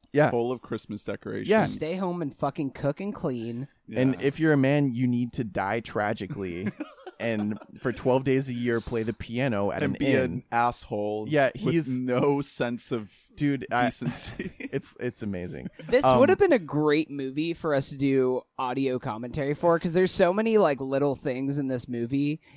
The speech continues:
Speaker 3: that's just, like, like, we always talk about They Came Together. That's probably the movie that we talk about the most, but that movie is just, like,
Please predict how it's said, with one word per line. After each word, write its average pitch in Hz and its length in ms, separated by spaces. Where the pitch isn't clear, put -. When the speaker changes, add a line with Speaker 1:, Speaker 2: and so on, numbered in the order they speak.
Speaker 3:
that's 151 260
just, 170 280
like, 147 540
like, 170 380
we 233 180
always 165 320
talk 117 240
about 110 240
They 110 140
Came 117 240
Together. 123 400
That's 123 180
probably 151 300
the 131 80
movie 113 260
that 120 140
we 113 80
talk 113 220
about 120 180
the 110 40
most, 107 300
but 143 80
that 135 160
movie 165 380
is 143 120
just, 143 360
like, 120 240